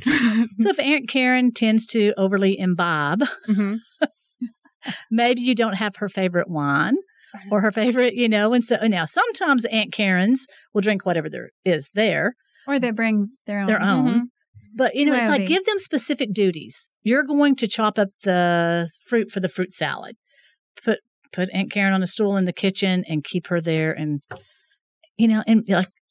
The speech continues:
Speaker 2: Melanie said, most usually everybody knows that Aunt Karen's Aunt Karen and can kinda be
Speaker 1: Right.
Speaker 2: a little bit, but it can ruin a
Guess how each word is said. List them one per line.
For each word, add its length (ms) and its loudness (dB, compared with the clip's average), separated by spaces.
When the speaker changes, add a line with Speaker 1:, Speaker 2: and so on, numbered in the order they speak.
Speaker 2:
Melanie 280 4
said, 220 0
most 240 0
usually 220 -2
everybody 300 -4
knows 260 0
that 100 -4
Aunt 200 -4
Karen's 340 -4
Aunt 160 -6
Karen 360 -2
and 160 -2
can 180 -6
kinda 200 -6
be 100 -4
Speaker 1:
Right. 120 2
Speaker 2:
a 20 -2
little 140 -8
bit, 180 -6
but 120 -20
it 140 -2
can 180 0
ruin 160 2
a 60 -2